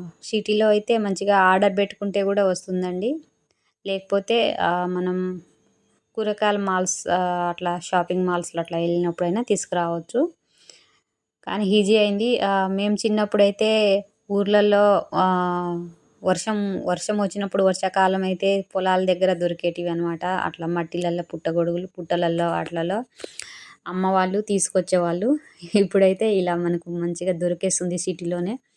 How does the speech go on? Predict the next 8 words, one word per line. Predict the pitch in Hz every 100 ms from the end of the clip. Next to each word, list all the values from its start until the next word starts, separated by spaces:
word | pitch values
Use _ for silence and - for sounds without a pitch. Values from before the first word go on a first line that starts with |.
| _ _ - - _ _ _ -
ఆ, | 170
ఎందుకంటే | 180 185 202 208
సిటీలో | 202 208 208 214
ఇప్పుడు | 220 -
పంటలాగా | 196 196 214 208 208
వేస్తున్నారు | 202 190 - 196 196
కాబట్టి, | 190 185 190 190 226 226 -
ఆ, | 185